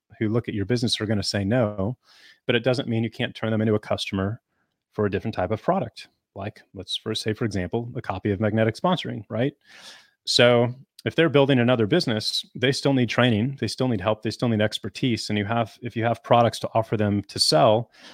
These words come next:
uh, there, it's a very good chance that they're gonna buy those products, even if they don't join your business. And as someone who is paying for marketing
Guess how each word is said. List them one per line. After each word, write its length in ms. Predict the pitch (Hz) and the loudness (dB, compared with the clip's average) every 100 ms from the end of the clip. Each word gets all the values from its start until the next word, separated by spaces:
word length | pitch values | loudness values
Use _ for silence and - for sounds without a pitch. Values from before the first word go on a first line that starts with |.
| - _ _ | -20 _ _
uh, 380 | 110 110 110 107 | 0 2 2 0
there, 400 | 110 113 113 107 - | 0 2 2 0 -6
it's 140 | 113 | -8
a 60 | 113 | -6
very 260 | 101 113 120 | 2 2 4
good 140 | 123 | 2
chance 420 | - 101 101 - | 2 -2 -2 -6
that 180 | - 110 | -6 -4
they're 120 | 104 | -2
gonna 140 | 107 101 | -2 0
buy 220 | 95 98 | 2 2
those 200 | 98 98 | 0 -4
products, 520 | - 110 104 98 - | -4 -2 -2 -4 -6
even 160 | 104 101 | -4 -4
if 100 | 95 | -4
they 100 | 101 | -4
don't 200 | 95 95 | -4 -4
join 220 | 101 95 | -4 -4
your 100 | 87 | -2
business. 500 | 98 113 92 92 - _ _ _ _ | -2 0 0 -4 -8 _ _ _ _
And 320 | 107 101 101 - - | -2 0 -2 -6 0
as 260 | 113 113 | 2 2
someone 420 | - 113 110 107 104 | 0 0 0 0 0
who 380 | 98 104 104 - | -2 -2 -2 -4
is 380 | 98 98 95 - _ _ _ _ _ _ - | -4 -4 -6 -14 _ _ _ _ _ _ -2
paying 340 | 123 123 113 | 2 4 2
for 500 | - 110 104 98 - | 2 2 4 2 -2
marketing 680 | - 101 127 - 110 107 139 | 0 6 6 6 2 0 -2